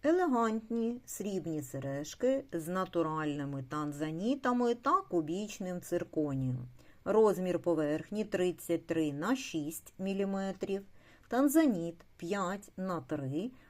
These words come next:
кубічний цирконій один міліметр. Вага сережок п'ять цілих одна десята грам. Танзаніти шикарної якості, насиченого кольору. Англійська застібка.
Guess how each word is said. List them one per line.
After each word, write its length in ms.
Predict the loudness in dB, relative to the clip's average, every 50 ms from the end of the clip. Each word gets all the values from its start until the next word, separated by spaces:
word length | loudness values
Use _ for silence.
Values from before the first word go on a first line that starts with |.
| -16 -6
кубічний 640 | -6 -4 -4 -2 -2 -4 -4 -4 -6 -8 -6 -6 -6
цирконій 680 | -4 -6 -6 -4 -2 2 2 4 4 4 4 2 2 0
один 520 | -4 -4 -2 0 0 0 0 0 -2 -6 -8 -8
міліметр. 760 | -6 -2 0 2 2 2 2 0 -2 -4 -6 -8 -12 -18 -18 -18 -20 -20 -20 -20 -20 -10 0 4
Вага 280 | 6 8 8 8 6
сережок 600 | 4 2 2 4 4 4 4 4 4 2 2 0
п'ять 420 | -6 -4 -2 -2 0 -2 -4 -8 -10
цілих 440 | -10 -8 -4 -2 2 2 2 2 2 -2
одна 500 | -2 -2 -2 -2 -6 -4 -4 -4 -6 -6 -8
десята 800 | -6 -6 -6 -6 -6 -8 -8 -8 -6 -6 -8 -8 -8 -8 -8 -8 -12 -14 -14
грам. 500 | -12 -10 -8 -6 -4 -2 -2 -2 -4 -6 -12 -16 -20 -20 -20 -20 -20 -20 -20 -12
Танзаніти 840 | -8 -6 -4 -4 -2 -2 -2 0 0 -2 -2 -4 -4 -4 -8 -8 -8 -8 -16 -20 -20 -18
шикарної 840 | -12 -6 -6 -6 -6 -2 -2 -2 -2 -2 -2 -4 -6 -6 -6 -4 -2
якості, 680 | -2 0 0 -2 -4 -4 -6 -6 -6 -6 -10 -8 -6
насиченого 1000 | -4 -4 -6 -6 -6 -8 -6 -4 -2 -2 -2 -4 -6 -8 -6 -6 -6 -6 -8 -8
кольору. 720 | -10 -8 -6 -6 -4 -4 -2 -2 -2 -2 -2 -2 -2 -4 -6 -12 -20 -20 -20 -20 -20 -20 -20 -20 -20 -20 -20 -12 -6
Англійська 680 | -4 -2 -2 0 0 0 0 -2 -4 -6 -12 -12 -14 -12 -8
застібка. 1000 | -8 -4 -2 -2 -2 -2 -2 -4 -8 -8 -8 -8 -8 -6 -4 -2 0 0 0